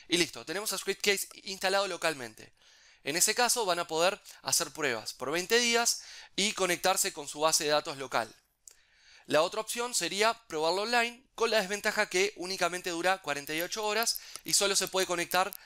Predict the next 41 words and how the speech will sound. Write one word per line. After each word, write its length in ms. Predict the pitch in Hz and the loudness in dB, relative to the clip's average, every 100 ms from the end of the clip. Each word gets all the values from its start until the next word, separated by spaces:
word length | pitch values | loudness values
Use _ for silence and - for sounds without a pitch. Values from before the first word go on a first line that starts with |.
| - - | -16 -4
a 100 | 156 | -2
una 160 | 165 | 2
base 300 | 160 160 170 | 4 4 4
de 60 | 156 | 2
datos 220 | 160 165 | 2 -2
de 60 | 147 | -4
ejemplo. 420 | 151 120 107 107 _ - - - | -4 -6 -10 -20 _ -20 -20 -6
Pero 160 | 254 | 0
esto 140 | 214 208 | 2 2
es 100 | 202 | 4
ideal 260 | 202 202 | 4 4
para 180 | 208 180 | 2 -2
quien 160 | 170 160 | -4 -6
quiera 180 | 175 170 | -4 -2
hacer 260 | 165 175 - - | 0 0 -4 -8
alguna 360 | - 143 156 143 | -4 -4 -2 -2
prueba 380 | 143 147 151 - | 0 4 2 2
rápida. 520 | 127 113 - - - _ _ _ _ - _ - - - | -4 -6 -6 -16 -20 _ _ _ _ -20 _ -20 -14 0
Bien, 240 | 226 151 - - | 0 0 -4 0
ahora 240 | 208 277 | 4 4
veremos 440 | 226 233 247 254 - | 4 2 0 -4 -2
la 160 | 143 160 | 0 0
guía 160 | 208 | 0
de 40 | 190 | 0
la 140 | 156 | 0
parte 220 | 175 180 | -2 -4
práctica. 520 | 156 147 123 113 104 - - | -2 -2 -2 -10 -12 -14 -6
En 140 | 143 | -2
este 200 | 180 208 | 0 -2
caso 360 | 208 220 233 220 | 0 2 2 0
crearemos 560 | 151 151 156 123 107 | 2 2 0 -4 -8
un 160 | - 147 | -10 -6
sistema 380 | 160 151 160 180 | -6 -4 0 0
de 60 | |
ejemplo 480 | 208 214 202 214 220 160 | 0 -2 -2 -2 -2 -4
en 100 | 143 | -4
poco 260 | 180 175 | -4 -2
menos 240 | 165 139 123 | -2 -2 -2
de 120 | 120 | -2
cincuenta 420 | 135 143 160 202 | -2 -4 -4 -2
minutos, 480 | 226 233 254 247 | -2 -4 -4 -4